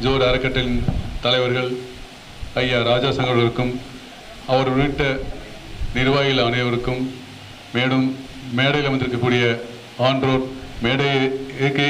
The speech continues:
எதிரே அமர்ந்திருக்கக்கூடிய சான்றோர் அனைவருக்கும் என் முதற்கண் வணக்கம். காலையிலேயே பேச வாய்ப்பு கேட்டிருந்தோம், ஆனா கொஞ்சம் தாமதம் தான். ஒரு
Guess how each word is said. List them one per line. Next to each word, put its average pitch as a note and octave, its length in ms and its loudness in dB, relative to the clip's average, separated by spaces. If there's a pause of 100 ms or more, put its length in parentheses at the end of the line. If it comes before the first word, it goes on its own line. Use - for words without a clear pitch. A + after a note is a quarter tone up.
எதிரே C#3 260 4
அமர்ந்திருக்கக்கூடிய C3 480 2
சான்றோர் B2+ 500 2 (180)
அனைவருக்கும் B2+ 500 2 (100)
என் A#2+ 200 4
முதற்கண் A#2+ 420 4
வணக்கம். C3 340 0 (3250)
காலையிலேயே E3 580 4 (380)
பேச D3 260 2
வாய்ப்பு C3+ 320 2 (320)
கேட்டிருந்தோம், C#3 600 0 (640)
ஆனா C#3+ 160 0 (420)
கொஞ்சம் C3 320 2
தாமதம் C3 480 2
தான். A2 180 0 (560)
ஒரு A2+ 140 2